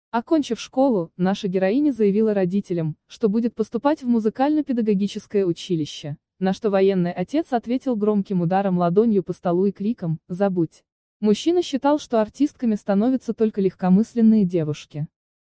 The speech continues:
Лариса Голубкина втайне от отца всё-таки поступила в музыкально-педагогическое училище, но очень скоро правда всплыла наружу, и отец заставил её забрать документы.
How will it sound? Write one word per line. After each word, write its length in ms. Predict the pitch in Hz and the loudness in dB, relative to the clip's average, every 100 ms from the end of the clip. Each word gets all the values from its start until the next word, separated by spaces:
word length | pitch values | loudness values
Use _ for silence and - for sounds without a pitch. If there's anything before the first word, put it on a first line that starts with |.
| _ - | _ 0
Лариса 440 | 190 202 277 285 | 2 2 0 0
Голубкина 540 | 220 208 226 - 180 | 2 4 2 0 -2
втайне 420 | 165 - 240 233 190 | -2 0 2 2 2
от 100 | 175 | -2
отца 260 | - 220 | -2 -2
всё-таки 400 | 208 240 214 208 | -2 -4 -6 -6
поступила 500 | - 180 175 190 165 | -8 -6 -4 0 2
в 60 | 165 | 4
музыкально-педагогическое 1300 | 170 170 - 190 196 180 170 175 165 175 185 - 175 | 2 2 0 0 0 0 -2 0 0 -4 -6 -6 -2
училище, 720 | 156 - 170 147 - - 139 - _ | -2 -2 -4 -2 -6 -12 -12 -12 _
но 140 | 185 214 | 2 4
очень 240 | 202 202 | 4 -2
скоро 280 | - 226 220 | -2 0 0
правда 360 | - 233 247 | 2 0 0
всплыла 400 | 226 - 202 185 | -4 0 0 2
наружу, 520 | 175 170 214 226 196 175 _ - | 2 2 2 2 0 -2 _ -4
и 60 | 190 | -2
отец 320 | 190 240 233 | 0 -2 -2
заставил 540 | 185 175 - 240 247 | -2 -4 0 0 2
её 260 | 202 175 175 | 2 2 0
забрать 360 | 165 165 165 | 0 -2 -2
документы. 680 | 160 160 160 156 135 - 139 | -4 -4 0 2 2 0 -6